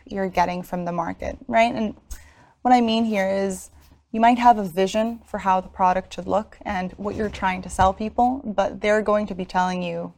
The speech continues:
what kind of product they wanna buy. So how do you integrate that information to update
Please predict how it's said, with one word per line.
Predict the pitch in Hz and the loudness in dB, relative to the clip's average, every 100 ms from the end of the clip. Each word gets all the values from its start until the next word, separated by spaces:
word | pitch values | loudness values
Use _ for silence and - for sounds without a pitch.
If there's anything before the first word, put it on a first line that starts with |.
| _ _ | _ _
what | 185 190 | -4 -4
kind | - 185 | -2 -6
of | - | 0
product | 185 175 180 | 0 0 0
they | 175 | -4
wanna | 170 170 | -4 -4
buy. | - 92 - - _ _ _ | 0 0 -2 -12 _ _ _
So | - 208 208 - _ _ _ | 2 2 2 -4 _ _ _
how | - - 262 277 | -16 4 8 8
do | 233 226 | 6 2
you | 220 202 | 0 0
integrate | 180 180 180 175 175 180 | -4 -6 -6 -6 -8 -2
that | 185 175 | -2 -2
information | 170 - 175 185 175 - - 185 | -8 -8 -6 -6 -8 -10 -10 -10
to | - 190 - | -8 -6 0
update | 185 - 180 175 | 0 0 -8 -8